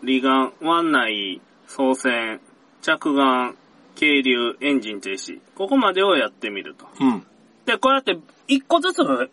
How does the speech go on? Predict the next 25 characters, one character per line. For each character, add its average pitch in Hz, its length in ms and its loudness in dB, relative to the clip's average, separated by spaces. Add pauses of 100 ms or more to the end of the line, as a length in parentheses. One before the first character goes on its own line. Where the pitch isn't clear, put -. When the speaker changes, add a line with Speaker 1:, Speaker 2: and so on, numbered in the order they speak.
(120)
Speaker 1:
増 285 60 -2
や 269 120 4
し - 100 -14
て - 100 0
い - 40 0
く - 100 -6
ん 262 40 0
で 208 60 -8
す - 120 -12
よ。 - 140 -8 (100)
Speaker 2:
う 175 100 -2
ん。 - 40 0
Speaker 1:
挑 131 220 4
戦 165 260 0
内 139 220 0
容 92 140 -8
を。 90 200 -14
Speaker 2:
う 175 60 -6
ん。 156 100 0
Speaker 1:
っ 107 60 -4 (440)
て 302 120 2
い 302 80 4
う 285 120 4
の 208 440 2
を、 - 60 -12